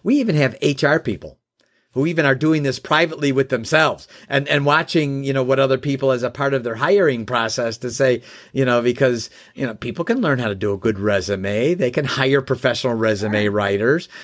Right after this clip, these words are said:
Speaker 1: and all they're doing is tickling your ears. They're, are you, that's not,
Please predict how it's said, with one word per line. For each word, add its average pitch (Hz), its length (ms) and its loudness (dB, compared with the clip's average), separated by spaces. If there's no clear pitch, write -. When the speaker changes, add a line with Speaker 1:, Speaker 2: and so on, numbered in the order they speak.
Speaker 1:
and 107 120 -4
all 113 140 0
they're 143 100 2
doing 139 240 2
is 127 140 -2
tickling 135 380 -2
your 120 160 0
ears. 151 280 0
They're, 113 200 -4
are 127 140 2
you, 139 280 0
that's 160 240 2
not, 170 220 2